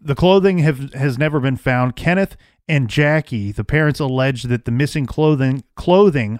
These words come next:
likely contained evidence of physical struggle,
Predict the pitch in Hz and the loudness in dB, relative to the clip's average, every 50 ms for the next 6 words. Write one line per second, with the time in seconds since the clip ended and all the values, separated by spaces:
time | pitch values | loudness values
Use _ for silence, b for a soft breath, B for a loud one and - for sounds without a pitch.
0 | _ - 117 123 147 175 170 - 180 180 160 - 156 151 143 - - 143 143 143 | _ -6 -4 -2 -2 -2 -2 -2 -4 -4 -2 -2 -2 -2 -2 -2 -2 0 0 0
1 | 139 - 143 139 143 135 147 143 143 139 127 - - 143 127 - - _ _ _ | -2 -2 -2 -2 -2 0 0 0 -2 -2 -4 -6 -8 -8 -8 -8 -12 _ _ _
2 | - 165 151 131 135 147 - - 143 131 123 - - - 151 151 151 135 113 107 | -2 -2 0 0 0 -2 0 0 -2 -2 -2 -4 -4 0 0 0 2 2 0 -2
3 | 104 - | -2 -2